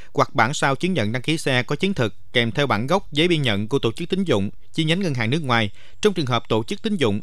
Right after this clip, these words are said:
chi nhánh ngân hàng nước ngoài giữ bản gốc chứng nhận đăng ký xe đã bị tẩy xóa. Bảy. Ngoài việc bị áp dụng hình thức xử phạt, người điều khiển xe thực hiện hành vi quy định tại điểm B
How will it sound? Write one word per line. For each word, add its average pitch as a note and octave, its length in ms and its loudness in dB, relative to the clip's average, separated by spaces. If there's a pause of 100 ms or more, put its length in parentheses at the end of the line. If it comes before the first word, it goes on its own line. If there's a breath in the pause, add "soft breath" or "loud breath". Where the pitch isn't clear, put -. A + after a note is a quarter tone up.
chi C#3+ 120 2
nhánh D3 200 0
ngân D3 120 0
hàng A#2 180 0
nước D#3+ 120 -2
ngoài A2+ 340 2
giữ A2 220 0
bản A#2 200 0
gốc F#3+ 240 -2
chứng G3 160 2
nhận A2+ 240 0
đăng A#2+ 120 -2
ký D3 140 -2
xe B2 280 0 (240)
đã A#2 160 0
bị G#2 180 -2
tẩy - 180 -2
xóa. C3+ 280 2 (640)
Bảy. A2+ 280 2 (460 loud breath)
Ngoài C#3+ 140 4
việc C3+ 180 2
bị C3 100 4
áp F3+ 200 0
dụng B2 180 2
hình B2 260 0
thức - 240 -2
xử A#2 200 0
phạt, A2+ 380 2
người B2+ 160 2
điều B2 100 4
khiển B2+ 200 0
xe C#3 340 2
thực - 180 -4
hiện A#2 160 2
hành A#2 180 0
vi C3+ 160 2
quy C#3+ 140 0
định A2 240 2
tại A#2+ 80 0
điểm D3 160 0
B D3 40 0